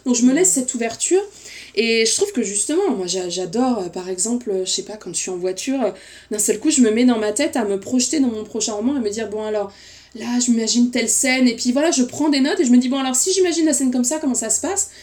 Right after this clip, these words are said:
Speaker 1: Et en fait, après, je prends des notes, et quand j'écris, après, c'est plus simple, parce que je me suis déjà projetée, et je me suis aussi, je dis toujours, je m'im-, je m'imprègne complètement des, des, des personnages.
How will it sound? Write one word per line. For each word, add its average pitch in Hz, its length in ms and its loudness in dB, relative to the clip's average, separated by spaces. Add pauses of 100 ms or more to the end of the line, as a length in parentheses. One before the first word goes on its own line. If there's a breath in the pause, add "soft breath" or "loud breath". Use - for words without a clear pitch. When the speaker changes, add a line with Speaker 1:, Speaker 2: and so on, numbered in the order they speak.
(120)
Speaker 1:
Et - 40 -14
en - 20 -14
fait, 240 200 -4
après, 202 180 -6
je - 100 -4
prends 214 120 -4
des 208 100 0
notes, 294 180 0
et 247 100 0
quand 330 180 2
j'écris, 302 460 -2 (280 loud breath)
après, 254 220 0
c'est 269 160 0
plus 277 180 -4
simple, 320 260 0
parce 254 140 -4
que 269 80 -2
je 240 80 2
me 247 60 4
suis 240 140 0
déjà 233 200 -2
projetée, 269 560 -4 (340 loud breath)
et 277 60 2
je 254 100 4
me 277 80 6
suis 294 160 0
aussi, 320 440 2 (340)
je 233 60 -10
dis 220 160 -10
toujours, 262 260 -4
je 226 160 -2
m'im-, 247 220 2 (220)
je 196 160 -10
m'imprègne 247 420 -2
complètement 220 440 -6
des, 202 220 2
des, 185 360 0 (600 loud breath)
des 202 240 -2
personnages. 202 500 -2